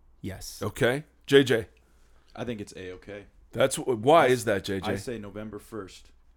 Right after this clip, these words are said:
Speaker 2: It go?
Speaker 3: I just get into, I just get into the Christmas
Speaker 2: It
Speaker 3: spirit.
Speaker 2: does. It does. And it takes me, it, quite frankly, it takes me a month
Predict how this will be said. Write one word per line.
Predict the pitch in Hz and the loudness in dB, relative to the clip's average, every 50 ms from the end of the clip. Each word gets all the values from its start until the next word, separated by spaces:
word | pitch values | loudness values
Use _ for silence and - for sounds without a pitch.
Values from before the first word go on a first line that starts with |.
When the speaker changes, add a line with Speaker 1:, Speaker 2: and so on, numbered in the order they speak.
| _ - | _ -8
Speaker 2:
It | - 127 | -6 -2
go? | 117 131 156 151 160 185 233 - | 4 6 8 10 10 10 8 4
Speaker 3:
I | - 120 | -2 -8
just | 131 143 117 - | -10 -10 -12 -10
get | 131 135 135 | -8 -8 -8
into, | 131 123 120 117 - | -8 -10 -12 -12 -10
I | 110 113 | -12 -12
just | 120 117 - - | -12 -14 -16 -12
get | 113 107 | -12 -10
into | 104 107 104 98 | -10 -10 -12 -14
the | 92 95 | -16 -16
Christmas | - - 95 - - 98 92 - - - | -16 -16 -16 -16 -16 -18 -20 -14 -6 0
Speaker 2:
It | 143 147 143 | 0 2 6
Speaker 3:
spirit. | |
Speaker 2:
does. | 226 269 302 - - - - - - - - - - _ _ - - | 8 8 8 8 6 0 -6 -14 -16 -20 -20 -20 -20 _ _ -8 -4
It | 143 147 | 0 6
does. | - 247 190 190 | 6 6 8 8
And | 214 202 | 8 8
it | 214 233 - | 6 6 2
takes | - - 277 320 - - 208 | 0 0 0 0 0 -2 0
me, | 185 165 156 - - - - - | 0 0 0 0 -4 -8 -4 -2
it, | 165 165 - - | -2 -2 -4 -10
quite | - - - - 262 262 - - | -20 -16 -4 2 4 4 4 4
frankly, | - 208 202 202 202 185 | 0 0 0 0 0 -2
it | 165 160 | -2 0
takes | - 175 165 - - 165 | 0 -4 -2 -2 -4 -2
me | 156 | -2
a | 139 | 0
month | 123 117 120 135 156 - - - | 0 0 0 -2 -2 -4 -8 -20